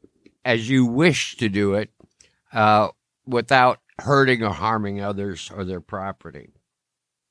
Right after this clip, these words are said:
Okay, the bleeding edge from Saturday. Um, Jeff Brown's longtime managing editor, um,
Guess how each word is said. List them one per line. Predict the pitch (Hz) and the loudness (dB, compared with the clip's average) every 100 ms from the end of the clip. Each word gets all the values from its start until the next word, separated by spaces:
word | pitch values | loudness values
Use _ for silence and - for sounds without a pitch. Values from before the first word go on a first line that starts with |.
| _ _ - | _ _ -12
Okay, | - 208 | 2 2
the | 180 147 | 4 2
bleeding | 113 185 220 190 131 | 2 0 2 2 2
edge | 135 170 139 92 - - _ _ _ | 4 2 0 -6 -10 -14 _ _ _
from | 135 127 110 | -4 -2 -4
Saturday. | - 151 143 151 117 98 85 85 98 113 _ _ _ _ _ _ _ _ _ _ - | -2 2 6 4 2 -4 -8 -8 -10 -14 _ _ _ _ _ _ _ _ _ _ -4
Um, | 117 120 117 104 98 98 _ _ _ _ _ - _ _ _ _ _ _ _ _ _ | 0 0 0 -4 -16 _ _ _ _ _ _ -20 _ _ _ _ _ _ _ _ _
Jeff | - 170 180 - | -4 2 2 0
Brown's | 151 156 156 131 | 2 4 4 0
longtime | 123 139 143 139 135 135 123 | 0 0 0 0 0 2 0
managing | 131 131 127 107 123 113 113 _ | -2 -2 -2 -4 -6 -6 -8 _
editor, | 131 139 120 110 107 110 - _ _ - | -2 0 -2 -2 -4 -6 -10 _ _ -10
um, | 107 107 104 104 | -6 -6 -6 -10